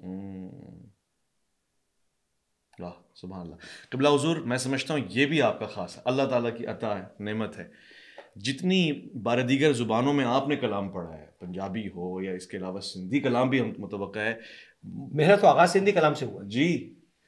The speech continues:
Speaker 1: तो ये कैसे मुमकिन है? आप, सुनने वाला तो पहचान नहीं पाता कि ये सिंधी है, ये पंजाबी है, इसकी मादरी ज़ुबान क्या है?
Speaker 2: नहीं, अल्लाह की मेहरबानी है। देखिए, मैंने अरबी, पूरा अरबी, अरबी का एक मेरा कैसेट है,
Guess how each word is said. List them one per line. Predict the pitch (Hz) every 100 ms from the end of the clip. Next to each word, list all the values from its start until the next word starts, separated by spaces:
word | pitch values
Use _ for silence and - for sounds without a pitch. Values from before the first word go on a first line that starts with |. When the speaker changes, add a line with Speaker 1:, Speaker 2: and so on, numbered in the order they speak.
| _ _ -
Speaker 1:
तो |
ये | 123 175
कैसे | 233 247 269
मुमकिन | 240 214 214 185
है? |
आप, | 147 135 143 139 147 147 131
सुनने | - 160 185
वाला | 202 202
तो | 202
पहचान | 202 156 151 165
नहीं | 214
पाता | 196 185 196
कि | 202
ये | 208
सिंधी | - 147 143 160
है, | 123 123 160
ये | 180
पंजाबी | 151 131 123 117 156
है, | 131 147
इसकी | 170 180
मादरी | 139 127 143
ज़ुबान | 202 233 240 196
क्या | 151
है? | 92 - - _ _ _ 139
Speaker 2:
नहीं, | 175
अल्लाह | 147 123 117
की | 123
मेहरबानी | 120 113 110 117
है। | 131
देखिए, | 131
मैंने | 123 123
अरबी, | 117 156
पूरा | 156 - 151
अरबी, | 143 139 -
अरबी | 143 151 156
का |
एक | 139
मेरा | 135 127
कैसेट | 113 104 113 -
है, | -